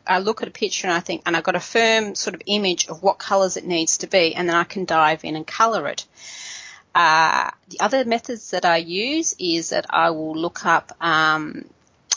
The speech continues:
uh, sets of colours. I think you can go, uh, online and look up colour palettes if I'm a bit stuck, and I'll just flick through some of those until I find one that appeals to me and seems to match a particular picture I want to work on, and I'll use that.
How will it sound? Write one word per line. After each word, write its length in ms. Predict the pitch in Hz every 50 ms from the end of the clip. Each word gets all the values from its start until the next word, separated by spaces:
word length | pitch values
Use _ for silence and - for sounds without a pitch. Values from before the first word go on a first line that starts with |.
| - _
uh, 420 | - 160 160 165 165 156 143 127 123
sets 380 | - - - 180 - - -
of 60 | 175
colours. 420 | - - - 190 175 170 160 160 -
I 40 | 185
think 140 | 226 175 -
you 60 | 180
can 140 | - 214 190
go, 340 | 180 185 175 175 175 175 156
uh, 340 | - - 170 165 156 156 151 180
online 480 | 180 170 170 175 170 165 170 165 160
and 140 | 165 165 165
look 200 | 175 175 - -
up 120 | 170 -
colour 280 | - - - 180 160 160
palettes 680 | - - - 147 151 170 220 269 269 - - - - 185
if 120 | 180 -
I'm 140 | 185 170 165
a 60 | 160
bit 180 | - 185 - -
stuck, 500 | - - - - - 175 - - - -
and 80 | 185 175
I'll 140 | 170 170
just 280 | 165 - - - - -
flick 160 | - 202 -
through 160 | - - 190
some 260 | 180 - - 180 180 170
of 60 | 165
those 360 | 175 170 165 170 190 185 -
until 400 | - - 175 170 - - 185 175
I 60 | 165
find 380 | 170 - - 180 170 165 165 160
one 140 | 156 156 151
that 120 | 147 -
appeals 420 | - _ - - 170 170 165 -
to 80 | - -
me 60 | 180
and 100 | 180 180
seems 260 | - - 175 170 -
to 100 | - -
match 260 | 170 160 156 - - -
a 40 |
particular 440 | - - - - 339 - - - 151
picture 340 | - - 165 - - - 175
I 60 | 165 165
want 220 | 151 156 156 156
to 80 | - 160
work 300 | 147 143 143 147 - 185
on, 120 | 196 208
and 120 | - 156 151
I'll 100 | 156 143
use 280 | 139 143 143 147 -
that. 200 | - 170 208 240